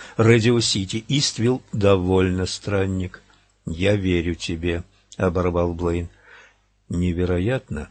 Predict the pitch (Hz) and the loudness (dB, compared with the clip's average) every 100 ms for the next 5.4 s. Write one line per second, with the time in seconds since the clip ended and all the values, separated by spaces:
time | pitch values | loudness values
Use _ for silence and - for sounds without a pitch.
0 | _ 110 104 101 90 101 104 127 98 98 | _ -2 2 2 2 0 0 0 -2 -4
1 | - 104 95 - 107 90 156 180 - 78 | -2 -2 -4 -2 -4 -2 -4 -4 -6 -8
2 | - _ _ - 185 185 139 151 143 147 | -10 _ _ 0 2 2 2 0 2 2
3 | 131 113 110 107 107 98 - - _ 101 | 4 4 2 2 2 0 -4 -12 _ -6
4 | 92 92 92 87 87 107 - 123 165 151 | -2 0 2 2 2 0 -2 0 0 2
5 | 90 78 78 | 0 -4 -8